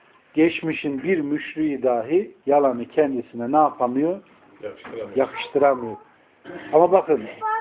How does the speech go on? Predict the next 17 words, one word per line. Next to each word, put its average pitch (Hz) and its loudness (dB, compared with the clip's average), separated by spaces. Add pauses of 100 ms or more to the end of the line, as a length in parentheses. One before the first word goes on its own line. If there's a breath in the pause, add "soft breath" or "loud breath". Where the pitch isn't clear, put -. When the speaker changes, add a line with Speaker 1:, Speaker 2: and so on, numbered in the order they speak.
(1040)
Speaker 1:
Ebu 160 2
Sufyan'ın 175 2
şuradaki 165 4
sözüne 160 -2
çok - -4
dikkat 135 2
edin. 117 -4
İbn-i 139 -4
İshak'ın, 151 -6 (320)
İshak'ın 139 -2
rivayet 127 -2
ettiği, 151 -2 (1080)
"Ben," 247 4
diyor, 185 6
"orada 165 2
yalan 165 2
söylesem, 226 2